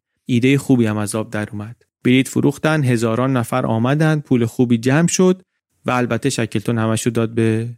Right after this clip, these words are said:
بیمارستان. تورهاشو ولی ادامه داد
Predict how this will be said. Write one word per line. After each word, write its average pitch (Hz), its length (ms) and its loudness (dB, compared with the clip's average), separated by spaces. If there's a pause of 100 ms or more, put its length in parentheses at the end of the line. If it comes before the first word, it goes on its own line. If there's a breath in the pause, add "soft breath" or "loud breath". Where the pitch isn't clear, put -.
(140)
بیمارستان. 107 800 -2 (640)
تورهاشو 202 420 4
ولی 190 200 4
ادامه 147 340 2
داد 196 320 0